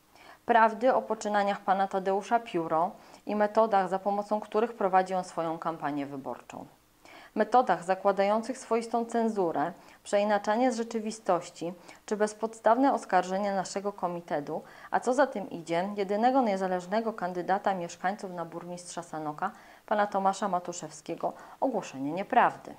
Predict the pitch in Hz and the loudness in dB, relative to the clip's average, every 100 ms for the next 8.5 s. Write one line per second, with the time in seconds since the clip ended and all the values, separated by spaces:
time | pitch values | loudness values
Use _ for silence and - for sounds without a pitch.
0 | _ _ _ - - - 196 220 285 302 | _ _ _ -20 -20 -14 2 4 4 4
1 | 285 233 233 233 254 254 175 151 147 185 | 2 4 2 2 -2 0 -2 2 2 0
2 | - - 202 214 233 233 226 233 254 254 | -10 -2 0 2 2 2 0 0 4 6
3 | 220 214 214 - - - 214 214 226 233 | 8 8 6 2 -4 2 2 4 2 4
4 | 247 185 202 208 208 202 220 220 214 254 | 4 4 4 4 4 6 8 8 6 2
5 | 214 196 196 190 196 208 247 233 185 170 | 2 0 2 4 6 4 2 2 2 0
6 | - 175 175 - - - - 208 208 202 | 2 -2 -2 -18 -20 -20 -6 0 2 0
7 | 196 196 196 190 190 151 151 151 139 139 | -2 -4 -4 -6 -6 -4 -2 -2 -2 -6
8 | 135 - - - | -6 -12 -14 -20